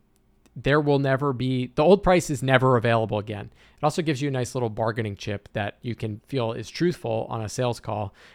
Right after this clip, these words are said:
where you're like, "The price will never be lower than it is today." Okay? It is only going up from here 'cause our prices go up, right? And that's truthful. You get better at what you do and you charge more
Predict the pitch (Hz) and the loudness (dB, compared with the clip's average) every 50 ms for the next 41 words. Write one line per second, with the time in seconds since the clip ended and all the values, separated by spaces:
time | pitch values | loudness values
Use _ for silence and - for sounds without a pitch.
0 | _ _ - 127 123 120 127 120 113 110 110 110 - _ _ _ _ _ _ _ | _ _ -6 -4 -2 0 0 0 0 0 -2 -2 -4 _ _ _ _ _ _ _
1 | - 120 - - 190 196 - - 160 151 160 175 165 147 151 147 151 143 139 131 | -10 -4 0 2 2 2 2 2 2 4 4 4 4 2 2 6 8 8 8 8
2 | 127 120 117 117 113 113 107 110 110 113 - - - - _ - - 117 117 104 | 8 6 4 2 0 0 0 0 -2 -2 -4 -8 -14 -18 _ -4 -2 0 0 0
3 | 98 98 - _ _ _ _ _ _ _ _ _ _ - - 131 131 135 139 135 | -2 -4 -10 _ _ _ _ _ _ _ _ _ _ -4 -2 0 0 0 0 -2
4 | 127 120 127 127 156 151 170 180 175 170 165 143 131 143 143 143 139 131 - - | -2 -2 -2 0 2 2 2 2 2 0 0 2 4 4 4 4 2 -2 -2 0
5 | 135 123 127 - - - - _ - 139 120 113 107 135 139 120 107 - - - | 2 2 0 0 -6 -18 -14 _ -4 -2 -2 0 0 0 0 -2 -4 -6 -10 -18
6 | - - _ _ _ _ _ - 117 113 110 101 - - - - 113 107 - 123 | -20 -20 _ _ _ _ _ -2 0 0 0 0 -4 -6 -6 -4 -4 -2 0 -2
7 | 123 - - 123 110 - 131 131 143 156 135 110 - _ _ _ _ _ _ _ | -4 -4 -6 -8 -6 -4 -2 0 0 0 0 -2 -6 _ _ _ _ _ _ _
8 | _ _ _ _ _ _ - 113 113 127 151 - - _ _ _ _ _ _ _ | _ _ _ _ _ _ -6 -4 -2 -2 -4 -6 -8 _ _ _ _ _ _ _
9 | - 131 127 127 131 135 143 147 147 - - - 196 208 - - 113 104 104 107 | -2 0 2 2 2 2 0 -2 -4 -4 -6 -8 -8 -8 -8 -8 -10 -10 -10 -10
10 | 110 110 110 127 127 120 - 131 139 151 147 147 147 151 175 175 151 143 127 135 | -10 -10 -6 -6 -6 -2 0 0 2 2 2 0 -2 -4 -4 -4 -4 -2 -2 0
11 | 151 170 180 185 190 - 139 127 127 123 113 - - 131 135 143 135 - 147 143 | 0 0 0 -2 -2 -2 -2 -2 -2 -4 -6 -4 0 2 2 2 0 -2 -4 -4
12 | 143 147 147 151 | -2 -2 -4 -4